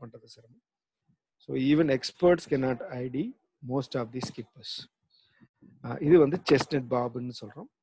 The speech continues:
இது வந்து ஃபுல்வோஸ் pied flat அப்படின்றது. ஓகே, இப்ப நான் அஞ்சு family தான் சொல்லியிருக்கேன். ஆறாவது ஃபேமிலியில மொத்தமே, ஆ, ரெண்டு butterfly தான்,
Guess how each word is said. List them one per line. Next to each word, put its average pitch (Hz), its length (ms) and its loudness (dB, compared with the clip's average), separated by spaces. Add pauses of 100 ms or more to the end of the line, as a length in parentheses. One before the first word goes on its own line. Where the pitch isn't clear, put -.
இது 180 240 -2
வந்து 156 480 -2
ஃபுல்வோஸ் 170 560 0 (760)
pied 135 280 4 (100)
flat 113 360 -6 (500)
அப்படின்றது. - 640 -20 (2500)
ஓகே, 104 200 -20 (500)
இப்ப 147 220 0
நான் 135 220 6
அஞ்சு 180 340 2
family 165 680 4
தான் 156 200 2
சொல்லியிருக்கேன். 131 480 -4 (360)
ஆறாவது 175 500 6
ஃபேமிலியில 147 540 2
மொத்தமே, 151 680 2
ஆ, 131 100 -6
ரெண்டு 151 380 -2
butterfly 131 540 -2
தான், 131 300 -8